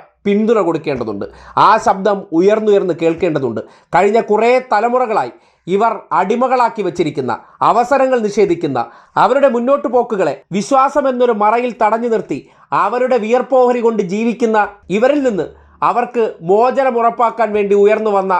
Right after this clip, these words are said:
ആ ശബ്ദം, അത് വലിയ വെല്ലുവിളിയായി മാറിയിട്ടുണ്ടെന്ന് വിശകല പറയുന്ന ആ വാചകങ്ങളിലുണ്ട്. പ്രത്യേകം ശ്രദ്ധിക്കുക, പട്ടികജാതി പട്ടികവർഗവും ഗോത്ര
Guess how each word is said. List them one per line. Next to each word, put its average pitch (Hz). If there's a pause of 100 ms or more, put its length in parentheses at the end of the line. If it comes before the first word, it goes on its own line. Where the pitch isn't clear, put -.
(200)
ആ - (140)
ശബ്ദം, 170 (460)
അത് 190 (100)
വലിയ 247
വെല്ലുവിളിയായി 240
മാറിയിട്ടുണ്ടെന്ന് 208 (360)
വിശകല 240 (100)
പറയുന്ന 202 (280)
ആ - (160)
വാചകങ്ങളിലുണ്ട്. 180 (420)
പ്രത്യേകം 247
ശ്രദ്ധിക്കുക, 220 (400)
പട്ടികജാതി 247 (100)
പട്ടികവർഗവും 208 (420)
ഗോത്ര 277